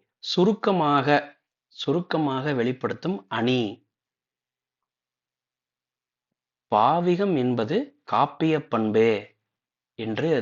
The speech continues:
தண்டி அலங்காரம் தொண்ணூற்றோராவது நூற்பா சொல்கிறது. பாவிகம் என்பது காப்பிய பண்பே. ஆகவே காப்பியத்தின் பண்பினை சுருக்கமாக வெளிப்படுத்தும் அணி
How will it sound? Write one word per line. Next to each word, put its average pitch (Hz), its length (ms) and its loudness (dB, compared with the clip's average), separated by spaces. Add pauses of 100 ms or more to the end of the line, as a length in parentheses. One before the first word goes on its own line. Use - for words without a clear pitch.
தண்டி 120 320 -2
அலங்காரம் 117 460 0
தொண்ணூற்றோராவது 113 800 0
நூற்பா 104 320 -6
சொல்கிறது. 107 500 -4 (1000)
பாவிகம் 139 560 2
என்பது 113 400 -2 (260)
காப்பிய 143 520 0
பண்பே. 107 380 -4 (1400)
ஆகவே 101 360 -2 (1000)
காப்பியத்தின் 147 580 0
பண்பினை 135 420 0
சுருக்கமாக 135 680 -2
வெளிப்படுத்தும் 120 600 -2
அணி 110 240 -2